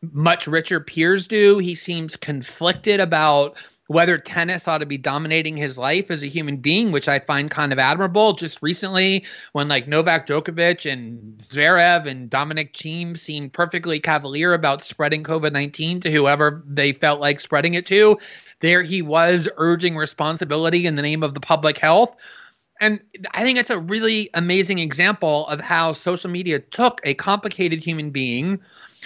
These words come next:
reduced them to this horrific caricature, only for these complexities to arise over time. And I think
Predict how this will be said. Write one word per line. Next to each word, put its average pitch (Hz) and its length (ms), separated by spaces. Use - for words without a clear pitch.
reduced 190 500
them 208 200
to 202 140
this 156 500
horrific 196 560
caricature, 160 920
only 233 300
for 202 200
these 185 300
complexities 165 880
to - 160
arise 156 440
over 143 220
time. 170 460
And 147 80
I 160 80
think 175 340